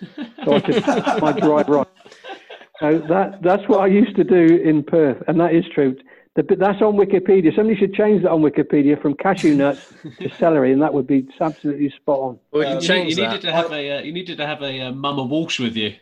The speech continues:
Speaker 2: bringing you some
Speaker 1: <laughs>
Speaker 2: bi-,
Speaker 1: I
Speaker 2: chips and
Speaker 1: did.
Speaker 2: beans.
Speaker 1: Exactly. There was no one. It was too far away from Mama Walsh. <laughs>
Speaker 3: We can change that on
Speaker 4: I mean,
Speaker 3: Twitter,
Speaker 4: do
Speaker 3: and
Speaker 4: we
Speaker 3: we'll put the, um, we'll put the reference as the man himself at the bottom.
Speaker 1: <laughs> Please do. Please do.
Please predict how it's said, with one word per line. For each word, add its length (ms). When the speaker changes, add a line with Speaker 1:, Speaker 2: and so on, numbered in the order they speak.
Speaker 2:
bringing 200
you 80
some 260
Speaker 1:
<laughs> 40
Speaker 2:
bi-, 60
Speaker 1:
I 60
Speaker 2:
chips 320
and 100
Speaker 1:
did. 80
Speaker 2:
beans. 500
Speaker 1:
Exactly. 440
There 80
was 100
no 160
one. 200
It 140
was 80
too 180
far 180
away 200
from 180
Mama 220
Walsh. 460
<laughs> 520
Speaker 3:
We 120
can 100
change 320
that 120
on 100
Speaker 4:
I 80
mean, 60
Speaker 3:
Twitter, 260
Speaker 4:
do 60
Speaker 3:
and 80
Speaker 4:
we 40
Speaker 3:
we'll 80
put 300
the, 260
um, 320
we'll 160
put 320
the 160
reference 460
as 100
the 100
man 200
himself 560
at 80
the 60
bottom. 300
Speaker 1:
<laughs> 460
Please 380
do. 320
Please 320
do. 260